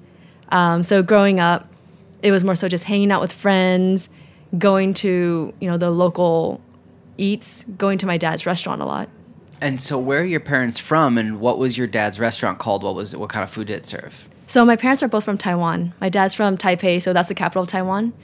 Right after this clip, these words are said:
Speaker 1: My mom's from a more quiet town in south of Taiwan called Pingtung. And they met in Taiwan. My dad was living in Hawaii at the time, and he went back to Taiwan on a trip. They met there, got married, then flew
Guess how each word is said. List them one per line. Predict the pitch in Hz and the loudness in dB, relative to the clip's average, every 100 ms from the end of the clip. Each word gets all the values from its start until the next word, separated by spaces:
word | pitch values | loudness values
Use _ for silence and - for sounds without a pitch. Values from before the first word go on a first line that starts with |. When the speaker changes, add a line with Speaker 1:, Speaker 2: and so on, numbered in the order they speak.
| - | -10
Speaker 1:
My | 202 196 | -2 0
mom's | 190 185 | 0 0
from | 190 180 160 - - - | 0 -2 -4 -8 -16 -4
a | 180 | 0
more | 190 185 175 170 170 - - - | 4 6 6 4 2 -6 -20 -14
quiet | - 202 190 - | 0 4 4 2
town | - 180 170 170 | -2 -2 0 0
in | 165 175 | -2 -2
south | - 180 | 2 0
of | 175 | 0
Taiwan | 190 175 170 | -2 -2 -2
called | 170 170 175 | -2 -4 -4
Pingtung. | 165 180 196 240 - - - - - | -4 -4 -4 -6 -10 -20 -20 -20 -6
And | - 190 185 180 135 143 170 | 0 2 2 2 -2 -2 2
they | 196 | 4
met | 196 196 | 4 2
in | 226 | 0
Taiwan. | 226 190 175 175 208 208 | 0 0 2 0 -2 -2
My | 185 | 0
dad | 190 202 | 4 4
was | 202 180 | 2 0
living | 185 185 185 | 0 0 -2
in | 180 170 170 170 - - - | 0 0 0 -2 -8 -20 -4
Hawaii | 202 196 185 190 | 2 6 6 6
at | 175 | 2
the | 170 | -4
time, | 175 - 170 190 - - - - - | -2 -2 -2 -6 -10 -20 -20 -10 0
and | 190 170 165 160 147 - | 2 4 4 2 -2 -6
he | 180 202 | 0 2
went | 185 196 - - | 4 2 2 2
back | 170 | 2
to | - | 0
Taiwan | 180 170 170 | -4 -2 0
on | 165 | -2
a | 156 | -4
trip. | - 156 151 - | -4 -4 -4 -4
They | 185 185 | -2 0
met | 180 175 | 0 0
there, | 190 175 175 180 - - - - - - | 2 4 2 0 -6 -20 -20 -20 -20 -4
got | - - | 2 2
married, | 180 175 175 185 | 4 4 4 2
then | 180 160 | 0 -4
flew | - 175 165 170 | 0 2 2 -2